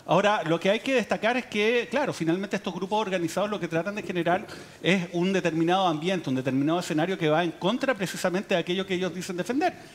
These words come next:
Porque finalmente, eh, entendemos que,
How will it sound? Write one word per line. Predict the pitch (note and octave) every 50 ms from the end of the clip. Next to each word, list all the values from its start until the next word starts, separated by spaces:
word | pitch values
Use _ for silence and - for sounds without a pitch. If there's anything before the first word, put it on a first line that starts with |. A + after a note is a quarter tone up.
| - -
Porque | - C#3 D3 - D#3 B2+
finalmente, | - - B2+ A#2 A#2 B2+ C#3+ E3 F#3+ G#3+ A3 A3+ C4 B3+ - - - - C#3+ C#3+ F3 A3 A#3 - - -
eh, | A#2 A2+ A2 - - -
entendemos | A#2 A#2 - A#2 A2+ B2+ D3 F3 E3+ E3
que, | - - E3 D3 D#3+ G3 - - - - -